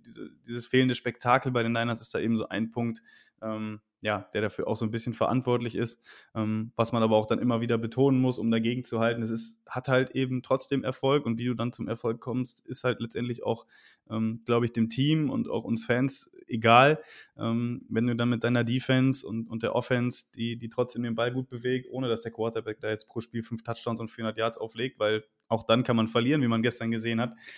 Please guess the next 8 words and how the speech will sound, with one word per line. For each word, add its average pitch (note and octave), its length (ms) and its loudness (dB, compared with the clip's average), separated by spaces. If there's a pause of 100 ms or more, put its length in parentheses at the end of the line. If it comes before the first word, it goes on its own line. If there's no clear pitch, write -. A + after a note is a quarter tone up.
(220)
ähm, A2+ 320 -4
dann G2 120 -8
ist A2+ 80 -12
das A#2 140 -8
letztendlich A2 380 -4
auch G#2 140 -6
herzlich G#2 460 -8 (560)
egal. G#2+ 480 0